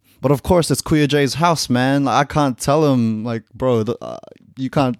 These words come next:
you can't be staying here," 'cause they had been so accommodating for me for the whole pandemic, you know, staying with them and now staying at the, the house that was unoccupied.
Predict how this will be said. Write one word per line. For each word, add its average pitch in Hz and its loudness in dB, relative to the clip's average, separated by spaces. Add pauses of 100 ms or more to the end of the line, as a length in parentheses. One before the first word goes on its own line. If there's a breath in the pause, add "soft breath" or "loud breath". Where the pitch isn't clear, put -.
you 131 -6
can't 139 0
be 123 0
staying 143 0
here," 110 0
'cause 117 -2
they 147 2
had 117 -2
been 131 2
so 127 0
accommodating 120 0
for 113 -6
me 110 -2 (800 soft breath)
for 120 0 (380)
the 113 -4
whole 120 2
pandemic, 123 0
you 113 -8
know, 110 -2
staying 127 0
with 117 0
them 123 2
and 113 0
now 117 2
staying 110 -4
at 107 -4
the, 104 -2
the 104 -4
house 107 0
that 104 -2
was 101 -2
unoccupied. 107 -2